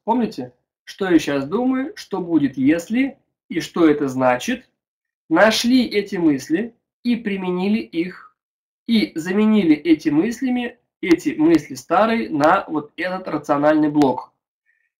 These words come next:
И не убежали, и пошли туда, куда вы шли, и сказали: «Да, хорошо, окей, сейчас обо мне все плохо подумают, да,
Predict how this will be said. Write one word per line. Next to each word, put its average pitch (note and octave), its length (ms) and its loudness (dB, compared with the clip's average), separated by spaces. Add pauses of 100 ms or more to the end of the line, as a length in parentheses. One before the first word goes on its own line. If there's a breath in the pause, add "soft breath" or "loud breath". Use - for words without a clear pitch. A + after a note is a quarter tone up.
(120)
И E3+ 80 4
не E3+ 240 6
убежали, G3+ 800 4 (1040)
и - 80 -6
пошли D#3 400 -2
туда, D3+ 280 4
куда C3+ 280 -2
вы B2+ 80 -4
шли, A3 500 -2 (920)
и F#3 100 -8
сказали: D#3+ 380 2
«Да, D3+ 220 8
хорошо, F3 760 2
окей, F3+ 500 0
сейчас F3 240 -6
обо D3+ 140 0
мне D3 160 2
все - 140 -8
плохо C3+ 280 -4
подумают, A3 760 0 (460)
да, E3 420 4